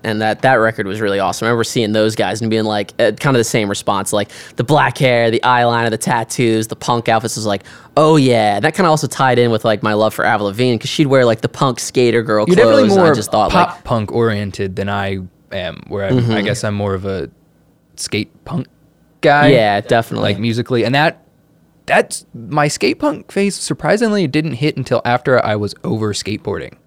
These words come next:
Speaker 1: Mm-hmm.
Speaker 2: It was weird. Like, that didn't hit me till high school, and we'll, we'll get to that. 'Cause after elementary school was then middle school, which was when,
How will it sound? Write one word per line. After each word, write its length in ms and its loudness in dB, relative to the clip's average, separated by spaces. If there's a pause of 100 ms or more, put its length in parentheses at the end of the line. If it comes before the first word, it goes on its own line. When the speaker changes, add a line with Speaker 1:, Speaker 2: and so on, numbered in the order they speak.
(160)
Speaker 1:
Mm-hmm. 320 0
Speaker 2:
It 40 -4
was 140 -6
weird. 160 -2
Like, 140 -4
that 100 2
didn't 160 2
hit 140 0
me 80 -4
till 80 -8
high 180 -4
school, 300 -8
and 120 -6
we'll, 140 -2
we'll 140 -2
get 180 -4
to 100 -8
that. 360 -4 (480)
'Cause 100 -2
after 180 4
elementary 460 2
school 460 -4 (1040)
was 200 -4
then 360 -2
middle 240 2
school, 480 -6 (720)
which 220 -6
was 160 -2
when, 520 -4